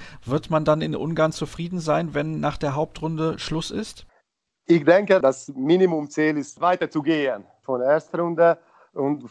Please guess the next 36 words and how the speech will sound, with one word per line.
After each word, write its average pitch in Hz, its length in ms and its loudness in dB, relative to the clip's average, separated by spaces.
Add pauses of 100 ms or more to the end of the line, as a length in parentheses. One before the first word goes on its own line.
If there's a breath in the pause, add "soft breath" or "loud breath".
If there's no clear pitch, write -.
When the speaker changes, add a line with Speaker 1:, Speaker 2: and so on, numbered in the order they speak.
(120)
Speaker 2:
zweite 175 480 2
Runde, 165 260 -4
ich 139 160 -10
weiß 131 320 -4
nicht. 123 140 -14
Also 127 260 -8
jedes 160 400 -4
Spiel 151 300 -6
ist 120 140 -10
sehr, 131 220 4
sehr 113 220 0
schwierig. 107 540 -6 (260)
Für 139 180 -6
Ungarn 165 360 2
ist - 240 -12
noch 139 300 2 (340 soft breath)
schwieriger, 107 600 -2 (200 soft breath)
weil 120 200 4
wir 127 140 2
sind 120 260 -2
mit 123 220 -4
junger 120 240 -2
Mannschaft. 101 400 -6 (320 soft breath)
Aber, 135 720 2
äh, - 20 -20
unser 170 380 0
Ziel 160 240 -4
ist, 151 240 -6
erst 151 300 0
einmal 135 360 2 (140)
Routine 165 440 0
zu 175 460 -2
kriegen 180 520 2
in 131 260 -6
W 165 180 0
M 190 260 6